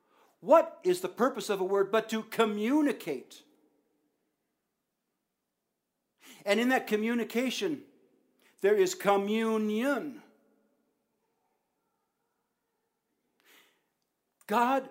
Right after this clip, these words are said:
was telling us in Jesus, "If you want to know my true nature, all you need to do is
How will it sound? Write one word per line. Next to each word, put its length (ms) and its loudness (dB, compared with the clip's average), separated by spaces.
was 180 -6
telling 380 -4
us 220 -8
in 360 -4
Jesus, 680 -14
"If 220 0
you 100 -2
want 300 2
to 80 -6
know 460 4
my 220 0
true 320 -8
nature, 440 -4
all 200 6
you 140 -2
need 200 -4
to 60 -10
do 440 -2
is 260 -6